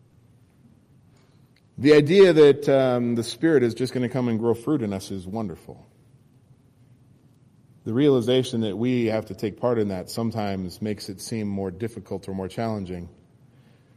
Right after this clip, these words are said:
But Lord, the reality is all we need to do is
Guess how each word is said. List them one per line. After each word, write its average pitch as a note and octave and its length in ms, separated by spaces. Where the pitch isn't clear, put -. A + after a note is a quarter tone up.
But - 140
Lord, B2 240
the A#2 80
reality A#2 560
is G#2+ 260
all A#2 200
we A#2+ 100
need A2+ 200
to G2 60
do A2+ 360
is F#2 460